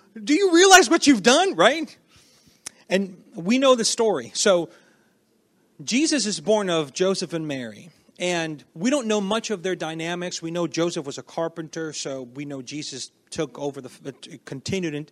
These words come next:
in, in the, the, the, the family business. But this detail is really important in verse forty-one. "Now his parents went to Jerusalem every year,"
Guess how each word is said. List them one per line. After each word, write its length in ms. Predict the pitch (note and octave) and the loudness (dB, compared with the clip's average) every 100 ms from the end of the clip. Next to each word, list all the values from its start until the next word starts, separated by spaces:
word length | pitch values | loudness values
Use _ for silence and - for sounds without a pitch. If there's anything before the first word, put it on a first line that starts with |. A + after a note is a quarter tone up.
| - | -14
in, 240 | D3 C3 | -12 -12
in 220 | - C#3+ | -12 -10
the, 240 | C3 B2 A#2+ D#3+ B2+ | -8 -10 -12 -18 -8
the, 260 | C3 B2 C3 B2+ | -8 -8 -14 -18
the, 220 | B2+ C#3 | -6 -6
the 220 | C3+ - | -6 -10
family 340 | - F3+ D3 B2+ | -6 -4 -6 0
business. 540 | G3 C#4+ C3+ C3 - - - - - - | 0 0 -4 -10 -10 -14 -20 -20 -20 -8
But 220 | D#3+ B2+ | -8 0
this 220 | C4 D4 | 2 2
detail 580 | E3+ A#3 C#4 G3+ G3 F3 | 0 0 0 0 -2 -2
is 140 | D#3 | -2
really 240 | D#3 G3 F3+ | 0 0 -2
important 480 | D#3 - F3+ D#3+ D3 | -6 -4 -4 -4 -6
in 60 | |
verse 240 | C3+ D#3+ - | -4 -4 -6
forty-one. 560 | D#3 C#3 C#3 D3+ C3 | -8 -8 -6 -8 -6
"Now 120 | D#3 | -4
his 260 | D#3 E3 - | -4 -4 -6
parents 520 | - A#3+ B3 G#3+ - E3+ | -4 -2 0 -2 -4 -10
went 640 | C#3 C3 G3+ B3+ - - | -8 -2 0 0 -4 -8
to 200 | - A3 | -4 -4
Jerusalem 840 | D#3 E3+ E3 G#3+ - D3 B2+ B2 B2 _ _ - | -2 -2 0 0 0 -6 -10 -14 -16 _ _ 2
every 640 | F#3 G3 F#3+ A3+ A3+ A#3 - _ _ - | 2 2 -4 -4 -4 -6 -10 _ _ -20
year," 760 | A#2+ B2 G3+ F#3+ G#2 - - | -18 -2 0 0 -4 -12 -20